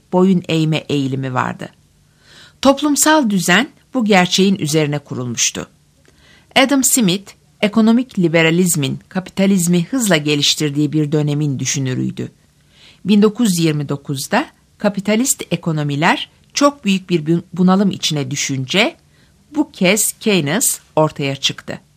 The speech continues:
Bunalımın atlatılmasının yolunu gösteren liberal kuramcı oldu. Keynes, özel girişime dayalı ekonomik sistemi kurtarmak için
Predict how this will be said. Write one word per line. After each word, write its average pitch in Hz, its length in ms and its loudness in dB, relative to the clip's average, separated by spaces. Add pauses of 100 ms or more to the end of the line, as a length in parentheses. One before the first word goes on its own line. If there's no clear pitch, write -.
(680)
Bunalımın 208 600 2 (260)
atlatılmasının 185 1040 0
yolunu 180 420 2
gösteren 143 600 -2 (380)
liberal 190 560 2
kuramcı 151 500 -2
oldu. 127 380 -6 (680)
Keynes, 285 600 0 (320)
özel 214 420 2
girişime 151 580 0
dayalı 151 480 0 (160)
ekonomik 190 480 0
sistemi 156 400 -2
kurtarmak 147 580 -2 (140)
için - 360 -6